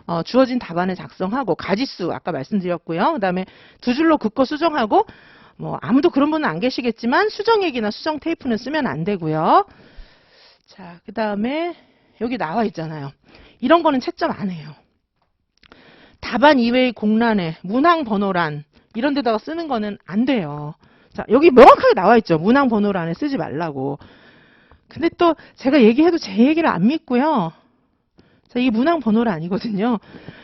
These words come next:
그러니까 이-, 여기다가 쓰면, 여기다가 써, 쓰는 걸 말하는 거죠? 여기는 괜찮죠? 막 이러는데 이게 선생님들 별로 구분이 안 되잖아요. 선생님들 생각에. 그쵸? 그러면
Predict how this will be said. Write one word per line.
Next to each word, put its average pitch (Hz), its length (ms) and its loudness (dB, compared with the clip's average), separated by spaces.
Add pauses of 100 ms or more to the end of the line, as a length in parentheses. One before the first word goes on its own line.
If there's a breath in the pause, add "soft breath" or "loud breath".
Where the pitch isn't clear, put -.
(160 loud breath)
그러니까 247 300 -2 (280 soft breath)
이-, 214 280 -12
여기다가 294 540 0 (240)
쓰면, 330 280 -10
여기다가 320 460 0
써, 294 300 0
쓰는 349 260 -6
걸 320 120 0
말하는 269 400 -2
거죠? 262 260 2
여기는 233 280 2
괜찮죠? 254 460 -2
막 240 120 -2
이러는데 285 600 -2 (680 soft breath)
이게 330 300 2 (140)
선생님들 320 720 -4
별로 233 260 -6
구분이 359 320 -2
안 214 160 -2
되잖아요. 185 440 0
선생님들 180 340 -2
생각에. 175 380 -6
그쵸? 147 540 -10
그러면 339 300 0